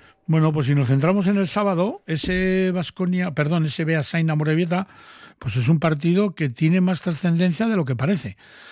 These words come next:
porque es un Beasain que recibe a una Amorebieta que tiene veintiséis puntos, que lleva una racha bastante mala, que está a tres puntos del descenso, y que un Beasain está intentando escapar de ahí abajo como sea,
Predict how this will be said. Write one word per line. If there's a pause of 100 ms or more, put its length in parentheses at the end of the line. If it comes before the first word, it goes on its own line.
(160)
porque
es
un
Beasain
que
recibe
a
una
Amorebieta (480)
que
tiene
veintiséis
puntos,
que
lleva
una
racha
bastante
mala,
que
está
a
tres
puntos
del
descenso, (640)
y
que
un
Beasain
está
intentando
escapar
de
ahí
abajo
como
sea,